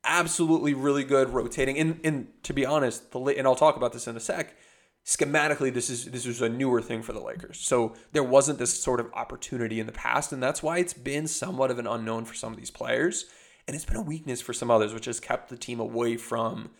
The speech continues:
running certain defensive schemes, from my perspective. But we saw him rotate really well.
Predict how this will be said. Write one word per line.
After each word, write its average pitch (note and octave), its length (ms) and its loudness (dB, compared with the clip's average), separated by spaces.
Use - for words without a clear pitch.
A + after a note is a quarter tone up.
running C3+ 380 2
certain A#2+ 320 0
defensive A2+ 420 -8
schemes, - 320 -12
from - 160 -6
my - 120 -2
perspective. - 600 -10
But B2+ 320 0
we D3+ 100 -4
saw D3 300 -2
him C3+ 220 -2
rotate A#2 360 -2
really D#3 200 4
well. C#3+ 400 6